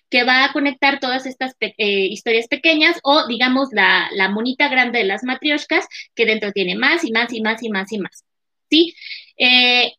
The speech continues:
y bueno, ¿a qué se refiere entonces? ¿A qué me refería cuando hablaba de narrativa de jornadas? Que son estas, les llamaremos novelas, aunque todavía no lo son, eh, en las que con un pretexto dado, una cantidad de personas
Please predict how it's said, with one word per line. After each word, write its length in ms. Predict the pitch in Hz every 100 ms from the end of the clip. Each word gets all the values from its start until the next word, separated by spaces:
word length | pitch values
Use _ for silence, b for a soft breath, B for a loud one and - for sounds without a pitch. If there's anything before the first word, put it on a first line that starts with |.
| _
y 140 | 349
bueno, 300 | 392 370 262 -
¿a 120 | 220
qué 140 | 262 269
se 100 | 294
refiere 340 | 294 302 294
entonces? 560 | 294 294 285 269 294 285
¿A 100 | 254
qué 80 | 302
me 120 | 320
refería 420 | 311 302 285 277
cuando 220 | 262 226
hablaba 240 | 220 220 233
de 100 | 233
narrativa 480 | 196 185 185 196 202
de 120 | 214
jornadas? 480 | 269 294 349 269 - _
Que 160 | - 277
son 400 | 277 311 311 302
estas, 420 | 240 262 - 277 277
les 180 | 196 185
llamaremos 460 | 180 180 180 208 240
novelas, 480 | 254 254 262 233 226
aunque 260 | 196 170 -
todavía 540 | 202 185 175 240 277
no 120 | 277 285
lo 140 | 294
son, 280 | - 285 302 _ _ _ _ _ _ -
eh, 240 | 185 196 214
en 180 | 269 294
las 200 | 302 311
que 220 | 302 311 B B _
con 240 | 294 302 359
un 180 | 392 -
pretexto 640 | 392 - 330 330 339 320
dado, 480 | 320 311 262 277 -
una 300 | - 294 349
cantidad 420 | 349 294 277 262 277
de 120 | 277
personas 640 | 277 269 285 254 247